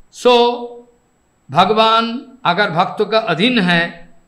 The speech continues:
तो भगवान का कृपा भी भक्तों का अधीन हो सकता। जो मैं विशेष करके मध्यम अधिकारी, क्योंकि उत्तम अधिकारी का कोई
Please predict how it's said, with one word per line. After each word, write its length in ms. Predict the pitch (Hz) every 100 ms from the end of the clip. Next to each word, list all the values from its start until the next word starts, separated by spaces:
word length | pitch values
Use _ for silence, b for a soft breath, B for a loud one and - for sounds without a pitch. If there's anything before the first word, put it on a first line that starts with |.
| _ _
तो 80 | 170
भगवान 480 | 160 180 202 214 214
का 140 | 214
कृपा 460 | 214 214 214 220 226
भी 440 | 226 247 240 285 - - _ - _ 143
भक्तों 340 | 190 - 220
का 120 | 214
अधीन 360 | 196 170 175 214
हो 120 | 208
सकता। 580 | 208 208 - 202 190 - _ _ - - - _ _ _ -
जो 140 | 156
मैं 140 | 180 208
विशेष 360 | 180 185 262
करके 280 | - 247 247
मध्यम 380 | 240 247 247 226
अधिकारी, 440 | 175 160 131 120
क्योंकि 280 | 117 208 208
उत्तम 400 | 240 226 269 254
अधिकारी 400 | 240 233 233 233
का 180 | 226 226
कोई 580 | 226 220 214 185 -